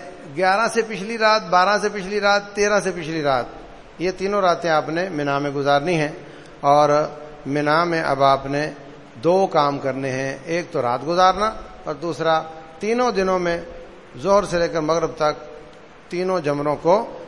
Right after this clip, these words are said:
کینکریاں مارنی ہیں۔ یہ جمرے کی شکل ہے، تقریباً بہتر فٹ یہ لمبا جمرہ ہے، اس کو کینکری مارنی ہوتی ہے۔ اور یہ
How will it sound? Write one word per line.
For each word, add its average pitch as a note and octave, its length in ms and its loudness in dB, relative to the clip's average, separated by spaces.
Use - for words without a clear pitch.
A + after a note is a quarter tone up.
کینکریاں C#3+ 400 -2
مارنی C3+ 400 0
ہیں۔ C#3+ 140 -4
یہ D#3 240 -2
جمرے C#3 300 -4
کی D3+ 120 -10
شکل D3+ 320 -4
ہے، F#3+ 100 -2
تقریباً D3+ 420 -4
بہتر D#3+ 460 -2
فٹ E3 240 -2
یہ C3+ 120 -4
لمبا C3 340 -2
جمرہ C3 280 -4
ہے، C#3 220 2
اس - 160 -6
کو C#3+ 80 -6
کینکری B2+ 320 -8
مارنی D#3 300 -2
ہوتی D3+ 300 -2
ہے۔ C#3 100 -2
اور D3 220 4
یہ D3 380 0